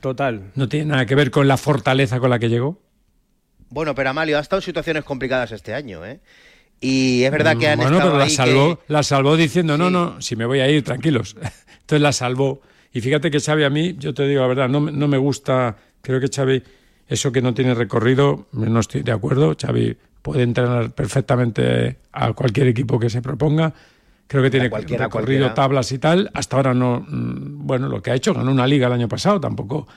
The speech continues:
Speaker 2: Lo que creo es que todo este embrollo, el que está deteriorando su imagen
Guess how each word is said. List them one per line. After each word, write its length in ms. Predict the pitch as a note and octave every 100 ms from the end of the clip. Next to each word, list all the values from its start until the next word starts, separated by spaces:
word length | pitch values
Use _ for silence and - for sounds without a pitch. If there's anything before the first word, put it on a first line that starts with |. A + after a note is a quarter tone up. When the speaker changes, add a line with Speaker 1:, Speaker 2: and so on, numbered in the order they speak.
| _ _ _
Speaker 2:
Lo 100 | C3+
que 120 | A#2+
creo 220 | A#2+ E3+ F3+
es 80 |
que 200 | - D3+
todo 300 | - - D#3+
este 220 | D#3+ - D#3
embrollo, 500 | C#3+ D#3 D3 D#3+ E3 _ _ _ _ _ -
el 160 | B2+
que 100 | C3
está 460 | C#3 - D#3+ D#3+ - _ _ -
deteriorando 880 | D3+ C#3 C#3 C3 B2+ C#3 C#3 C3 -
su 180 | - D3
imagen 540 | C#3+ D3+ - D#3 E3+